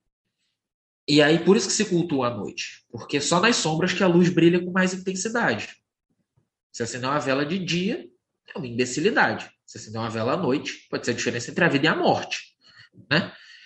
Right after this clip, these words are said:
Então, é... esses espíritos, eles são espíritos de fogo e que se manifestam na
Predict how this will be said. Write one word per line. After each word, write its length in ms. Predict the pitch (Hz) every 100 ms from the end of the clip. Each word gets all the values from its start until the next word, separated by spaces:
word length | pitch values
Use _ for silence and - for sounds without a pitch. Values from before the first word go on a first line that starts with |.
| - _ _
Então, 520 | 127 127 135 165 233 - - _ _ _
é... 640 | 123 123 120 113 107 104 - _ _ _ _ _ _ _ _ _ _ _ -
esses 280 | 135 135 143
espíritos, 520 | 147 - 202 220 190
eles 180 | 190 180
são 140 | 185
espíritos 600 | 196 - 190 196 202 185 -
de 140 | 156
fogo 600 | 185 - 175 147 117 110 - _ _ _ _ - - - - _ _ _ _ -
e 40 | 131
que 100 | -
se 100 | 147
manifestam 640 | 165 165 - 202 226 -
na 200 | 160 143